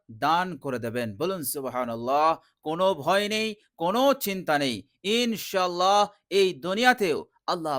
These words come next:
পাক আপনাকে মালামাল করবেন, এতটাই মালামাল করবেন, সব ঋণ পরিশোধ হয়ে যাবে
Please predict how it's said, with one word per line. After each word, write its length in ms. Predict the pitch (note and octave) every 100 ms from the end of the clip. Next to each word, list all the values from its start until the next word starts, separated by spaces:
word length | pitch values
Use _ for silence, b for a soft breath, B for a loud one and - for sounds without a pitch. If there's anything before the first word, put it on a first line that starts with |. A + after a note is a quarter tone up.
| -
পাক 240 | E3 F3+ F3
আপনাকে 400 | D3 C#3 C3+ C#3 A#2+
মালামাল 460 | A2+ B2 C#3 G#3+ G#3
করবেন, 380 | G#3 G3 G#3 G#3 - _ -
এতটাই 640 | E3 E3+ F3 D3+ E3+ B3+
মালামাল 400 | C4 B3 A#3 G#3 F#3
করবেন, 340 | E3+ D#3+ G3 A3 G#3 _ - -
সব 540 | G#3 A#3 A#3+ A#3 A#3 F3 F#3 E3+ G3+
ঋণ 240 | G#3+ G3+ F3+ C#3+
পরিশোধ 600 | E3+ F3 G3+ F#3 - D3+ B2+
হয়ে 240 | C3 B2+
যাবে 280 | B2+ B2+